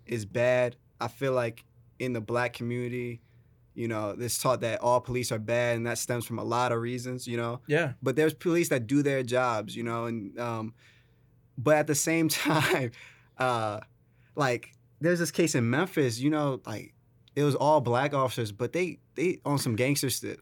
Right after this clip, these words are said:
Speaker 1: They,
Speaker 2: Oh
Speaker 1: they,
Speaker 2: my
Speaker 1: they
Speaker 2: God.
Speaker 1: soccer kicked him in the head.
Speaker 2: That
Speaker 1: And
Speaker 2: was
Speaker 1: I
Speaker 2: the
Speaker 1: don't
Speaker 2: most disturbing
Speaker 1: I
Speaker 2: video
Speaker 1: didn't
Speaker 2: I think
Speaker 1: watch
Speaker 2: I've
Speaker 1: it.
Speaker 2: ever seen.
Speaker 1: Yeah, because I don't know if people know, it's like, everybody thinks, "Oh yeah, in the street fight, blah, blah, blah." No, it's like the first hit and you're gone.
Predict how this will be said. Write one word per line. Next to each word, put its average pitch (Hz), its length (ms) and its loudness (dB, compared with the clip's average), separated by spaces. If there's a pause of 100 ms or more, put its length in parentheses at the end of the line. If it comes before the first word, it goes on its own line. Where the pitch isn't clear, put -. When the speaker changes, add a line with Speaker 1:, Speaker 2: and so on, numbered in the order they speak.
(100)
Speaker 1:
They, 180 400 8
Speaker 2:
Oh 185 120 8
Speaker 1:
they, 180 120 6
Speaker 2:
my 165 220 6
Speaker 1:
they 202 100 6
Speaker 2:
God. 143 120 8
Speaker 1:
soccer 135 280 6
kicked 151 240 0
him 143 120 4
in 127 80 2
the 120 80 0
head. 123 280 -2 (200)
Speaker 2:
That 165 100 8
Speaker 1:
And 151 80 8
Speaker 2:
was 190 100 8
Speaker 1:
I - 20 8
Speaker 2:
the 233 100 8
Speaker 1:
don't - 20 6
Speaker 2:
most 214 240 8
disturbing 170 840 4
Speaker 1:
I 151 80 6
Speaker 2:
video 156 160 10
Speaker 1:
didn't 147 140 10
Speaker 2:
I 165 40 10
think 156 120 6
Speaker 1:
watch 151 80 10
Speaker 2:
I've 147 80 4
Speaker 1:
it. - 40 4
Speaker 2:
ever 147 220 6
seen. 123 360 0
Speaker 1:
Yeah, 151 220 8
because 143 240 4
I 170 60 6
don't 226 100 4
know 233 100 2
if 202 80 0
people 196 180 2
know, 175 280 4
it's 123 140 -4
like, 120 160 0
everybody 165 260 4
thinks, 151 240 0
"Oh 131 80 2
yeah, 127 180 4
in 113 80 2
the 107 60 0
street 135 240 -2
fight, 120 300 -2
blah, 120 120 0
blah, 117 160 2
blah." 120 100 -2
No, 135 80 2
it's 120 100 0
like 143 140 0
the 135 60 0
first 156 320 2
hit 156 140 2
and 120 80 -2
you're 117 80 0
gone. 117 480 -4